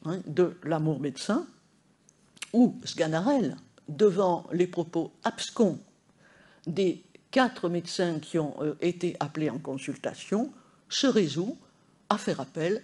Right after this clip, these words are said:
à un vendeur d'orviétan, donc un charlatan.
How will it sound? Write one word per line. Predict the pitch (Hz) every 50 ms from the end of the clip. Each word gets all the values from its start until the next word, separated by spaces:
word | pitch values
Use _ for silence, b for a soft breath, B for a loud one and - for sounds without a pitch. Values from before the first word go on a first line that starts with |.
| - _ _ _ _
à | - 190 202 202 - 170
un | 170 165
vendeur | 156 151 151 175 156 160 190 175 190 220 - -
d'orviétan, | 151 180 - - 160 - 170 170 160 - - 202 143 - - - - _ _ _ _ -
donc | - 156 160 160 147
un | 143 175
charlatan. | - - 135 127 147 175 180 180 - 117